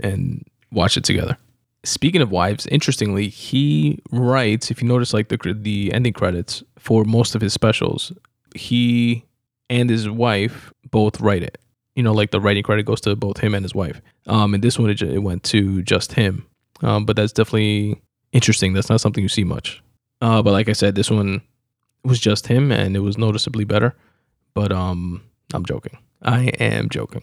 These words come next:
<laughs> All his specials are great. But yeah, that's just something I noti-, noticed 'cause, again, it's a writing podcast, folks. I focus on the writer. But yeah, a few definite standouts from this special was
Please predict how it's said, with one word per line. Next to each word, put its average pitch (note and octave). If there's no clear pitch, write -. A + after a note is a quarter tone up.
<laughs> -
All B2+
his A2
specials G#2
are F#2
great. G2
But -
yeah, D2+
that's -
just -
something F#2
I F2
noti-, D2+
noticed D#2+
'cause, G2+
again, F2
it's -
a A#2
writing A2
podcast, -
folks. -
I -
focus G#2+
on F#2+
the F#2+
writer. -
But B2+
yeah, G#2
a A#2+
few B2
definite A2+
standouts A#2
from A2+
this A2
special A#2
was G#2